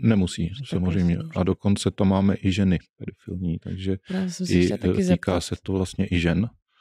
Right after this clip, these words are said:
Speaker 2: Aha.
Speaker 1: No, takže tam je to trošku složitější právě v, u toho sebezjišťování u těch žen, že právě tam se to trošku maskuje i za tu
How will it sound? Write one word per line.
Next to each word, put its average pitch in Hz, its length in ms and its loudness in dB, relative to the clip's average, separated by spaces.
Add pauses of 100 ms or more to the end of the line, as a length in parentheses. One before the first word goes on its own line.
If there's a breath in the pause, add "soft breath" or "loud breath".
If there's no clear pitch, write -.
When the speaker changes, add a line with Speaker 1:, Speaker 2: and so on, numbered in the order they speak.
Speaker 2:
Aha. 160 380 -6
Speaker 1:
No, 85 300 0
takže 85 460 -2
tam 90 220 2
je 87 60 2
to 95 140 -6
trošku 90 720 0
složitější 90 880 -2
právě 85 460 2
v, - 260 -12
u 90 80 -8
toho 85 400 0
sebezjišťování 87 1040 0
u 87 40 0
těch 87 260 -2
žen, 87 280 2
že 87 80 0 (140)
právě 82 300 0
tam 87 160 -2
se 90 140 -8
to - 120 -6
trošku - 340 -10
maskuje 87 520 0
i 85 60 0
za 87 120 -4
tu 90 220 -4